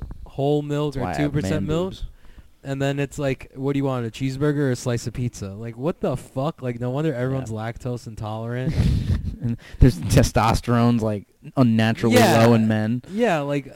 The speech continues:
Speaker 1: the only things that
Speaker 2: No
Speaker 1: was good to
Speaker 2: anxiety.
Speaker 1: eat was chicken tenders over there. I never had, like, a good meal.
Speaker 2: Genetically <laughs> engineered chicken bits.
Speaker 1: Yeah, it's like chicken mush that's been breaded.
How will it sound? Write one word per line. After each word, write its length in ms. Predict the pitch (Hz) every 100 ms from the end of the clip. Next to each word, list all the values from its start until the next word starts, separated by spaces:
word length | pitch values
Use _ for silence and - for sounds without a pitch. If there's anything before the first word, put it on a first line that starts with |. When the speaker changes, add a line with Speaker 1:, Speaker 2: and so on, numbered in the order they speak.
| 147
Speaker 1:
the 180 | 156 147
only 340 | 165 220 240
things 380 | - 185 196 175
that 140 | 165
Speaker 2:
No 100 | 98
Speaker 1:
was 120 | 101
good 120 | 104 101
to 60 |
Speaker 2:
anxiety. 340 | 98 95 95 -
Speaker 1:
eat 80 | 147
was 160 | 135 -
chicken 340 | - 131 120
tenders 460 | 117 113 107 95 98
over 160 | 95
there. 100 | 101
I 60 | 104
never 300 | 110 127 139
had, 240 | 131 127
like, 120 | 113 107
a 60 |
good 220 | 101 110
meal. 160 | 104 117
Speaker 2:
Genetically 720 | 123 127 110 117 123 - 123
<laughs> 20 |
engineered 680 | 131 - - 117 107 127 120
chicken 460 | - - 127 123 110
bits. 420 | 120 107 - 170
Speaker 1:
Yeah, 280 | 202 160 131
it's 240 | 131 -
like 160 | 156 -
chicken 320 | - 165 151
mush 520 | 139 147 143 131 -
that's 240 | 127 139 -
been 140 | 135
breaded. 540 | - 123 127 113 101